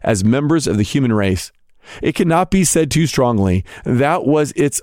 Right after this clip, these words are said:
function. It was meant to indicate to all who might be toying with subversive ideas that crucified persons were not of the same species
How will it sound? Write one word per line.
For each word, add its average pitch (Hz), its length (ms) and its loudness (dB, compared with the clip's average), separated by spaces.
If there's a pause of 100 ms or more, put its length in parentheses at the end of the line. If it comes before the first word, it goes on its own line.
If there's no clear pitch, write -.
function. 110 600 -2 (280)
It 160 120 2
was 151 200 2
meant 156 300 2
to 180 100 0
indicate 143 540 0
to 120 160 0
all 156 340 2
who 165 140 2
might 151 220 2
be 143 120 0
toying 131 540 2
with 104 100 2
subversive 135 640 0
ideas 117 600 0 (260)
that 127 160 0
crucified 175 580 0
persons 127 500 0
were 120 200 0
not 123 420 2
of 110 140 -4
the 127 100 0
same 131 300 0
species 113 760 0